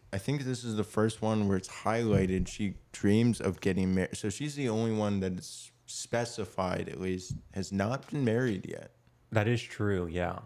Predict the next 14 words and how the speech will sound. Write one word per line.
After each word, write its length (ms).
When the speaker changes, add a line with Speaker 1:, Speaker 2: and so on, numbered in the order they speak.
Speaker 1:
I, 180
it 440
doesn't 340
say 280
kids 480
anywhere 420
in 200
Speaker 2:
Mm-hmm. 80
Speaker 1:
there 260
either. 460
So 300
Speaker 2:
Oh, 80
wow, 400
yeah. 340